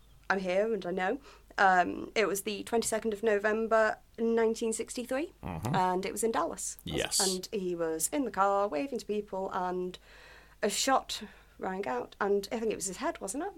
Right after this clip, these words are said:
Speaker 2: Yeah, yeah, yeah.
Speaker 1: Yeah.
Speaker 2: Hits him in the head.
Speaker 1: Right in the head. So, um,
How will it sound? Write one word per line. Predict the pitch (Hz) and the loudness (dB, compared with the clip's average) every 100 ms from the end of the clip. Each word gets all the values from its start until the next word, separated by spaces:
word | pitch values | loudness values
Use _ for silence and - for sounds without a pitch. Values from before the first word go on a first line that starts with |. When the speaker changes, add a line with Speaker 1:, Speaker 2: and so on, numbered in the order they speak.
| - _ | -18 _
Speaker 2:
Yeah, | - 101 - | 4 4 4
yeah, | 101 104 | -4 -4
yeah. | 104 104 | -2 -4
Speaker 1:
Yeah. | - | -2
Speaker 2:
Hits | 247 | -2
him | - | -2
in | 92 | -4
the | |
head. | 98 - - - | -6 -8 -14 -6
Speaker 1:
Right | 214 226 | -2 0
in | 226 | 0
the | |
head. | 226 233 - - - - - _ _ - - | 2 0 -2 -20 -20 -20 -20 _ _ -12 -8
So, | - 247 220 214 226 226 | 0 8 10 10 8 6
um, | 220 180 131 110 | 10 12 12 8